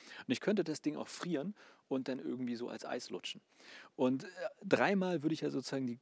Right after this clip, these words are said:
Fritz-Cola irgendwie zu mir nehmen, aber auf, ich würde sie ganz verschieden wahrnehmen. Also trinken ist was anderes als das Eis lutschen oder mir so auf den Kopf hauen oder wenn hier so ein Fritz-Cola-Nebel ist. Und so ähnlich ist das gemeint mit dieser Trinität.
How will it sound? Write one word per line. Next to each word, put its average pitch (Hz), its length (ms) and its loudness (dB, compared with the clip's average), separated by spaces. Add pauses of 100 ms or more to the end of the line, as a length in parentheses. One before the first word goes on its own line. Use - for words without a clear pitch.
Fritz-Cola 147 600 0
irgendwie 107 400 -4
zu - 260 -6
mir 190 160 4
nehmen, 107 300 -2 (260)
aber 139 380 2 (240)
auf, 139 320 -6
ich - 120 -10
würde 156 120 0
sie 131 100 -2
ganz 131 180 2
verschieden 143 460 -6
wahrnehmen. 90 300 -8 (200)
Also 98 280 -4
trinken 120 400 -2
ist 107 100 -6
was 104 140 -4
anderes 120 380 -4
als 107 100 -6
das 107 160 -6
Eis 113 240 -2
lutschen 139 280 -4
oder 95 80 -8
mir 98 120 -6
so 101 100 -2
auf 95 80 -6
den 104 60 -14
Kopf - 260 -12
hauen 151 180 -8
oder 107 220 -8
wenn 110 80 -8
hier 110 140 -8
so - 100 -8
ein 107 80 -2
Fritz-Cola-Nebel 104 720 -8
ist. - 220 -16 (800)
Und 117 140 -6
so 131 340 0
ähnlich 131 680 -6
ist - 200 -8
das 113 120 -6
gemeint 107 380 -8
mit 107 120 -12
dieser 104 200 -8
Trinität. 113 720 -4